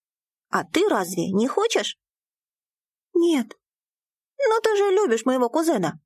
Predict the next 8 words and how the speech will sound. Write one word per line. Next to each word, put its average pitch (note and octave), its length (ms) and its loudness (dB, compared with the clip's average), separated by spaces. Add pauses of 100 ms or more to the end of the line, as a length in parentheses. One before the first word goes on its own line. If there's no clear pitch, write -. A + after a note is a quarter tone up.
(100)
и F3+ 100 0
собираешься F3 640 0
выйти D#4+ 260 0
за C#4 120 0
него G#3+ 220 0
замуж». G3+ 480 -2 (800)
«Тише, A3 500 -4
пожалуйста», B3 800 -2